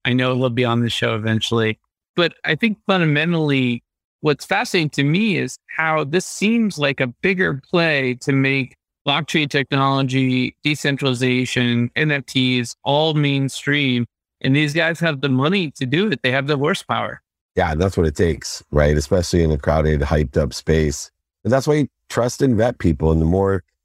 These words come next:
Speaker 2: just being on the show, <laughs> I've learned it'll allow me to go out and reach to different people.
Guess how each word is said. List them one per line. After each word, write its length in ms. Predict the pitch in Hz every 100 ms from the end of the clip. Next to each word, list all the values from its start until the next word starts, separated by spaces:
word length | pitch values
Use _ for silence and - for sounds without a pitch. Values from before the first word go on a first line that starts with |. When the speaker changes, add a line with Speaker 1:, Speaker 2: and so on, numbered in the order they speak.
| _ 101
Speaker 2:
just 180 | 98 107
being 180 | 110
on 140 | 104 98
the 80 | 90
show, 340 | - 107 98
<laughs> 240 | 82 -
I've 100 | 90 -
learned 400 | 120 110 98 - _ _ _
it'll 160 | 95 101
allow 220 | 95 95
me 100 | 98
to 180 | 92 95
go 200 | - 92
out 220 | 87 85
and 140 | 85
reach 300 | 87 92 -
to 100 | -
different 360 | 80 90 87 78
people. 500 | 90 82 90 87